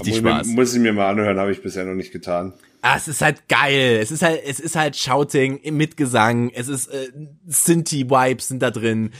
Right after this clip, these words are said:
Speaker 2: Absolut nice. Ich
Speaker 1: Du
Speaker 2: hab
Speaker 1: schreibst gerade aber quasi jeden Eskimo Callboy Song.
Speaker 2: Ja, aber das ist halt gut. Das ist halt wirklich gut. Es macht Spaß. Der geht nach vorne. Der
Speaker 1: Ah,
Speaker 2: macht,
Speaker 1: ja.
Speaker 2: der, das ist, das ist ein schöner Sommertrack.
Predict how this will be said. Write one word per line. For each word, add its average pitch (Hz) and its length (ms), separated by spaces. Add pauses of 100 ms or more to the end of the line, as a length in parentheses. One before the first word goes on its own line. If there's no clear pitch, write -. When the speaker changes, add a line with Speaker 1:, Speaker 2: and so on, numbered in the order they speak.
(240)
Speaker 2:
Absolut 151 720
nice. 123 420
Ich 95 40
Speaker 1:
Du 127 80
Speaker 2:
hab 113 60
Speaker 1:
schreibst - 400
gerade 113 260
aber 107 180
quasi 101 360
jeden 92 240
Eskimo 85 400
Callboy 80 380
Song. 71 280 (380)
Speaker 2:
Ja, 214 480
aber 208 140
das 208 120
ist 220 100
halt 233 140
gut. 247 380
Das 185 80
ist - 60
halt 185 100
wirklich 233 260
gut. 226 260
Es 170 60
macht 180 120
Spaß. 151 420
Der 147 80
geht 156 140
nach 131 120
vorne. 107 440 (320)
Der 135 80
Speaker 1:
Ah, - 20
Speaker 2:
macht, 190 140
Speaker 1:
ja. - 60
Speaker 2:
der, 170 140
das 180 140
ist, 226 80 (260)
das 220 120
ist 277 80
ein 226 60
schöner 240 280
Sommertrack. 180 640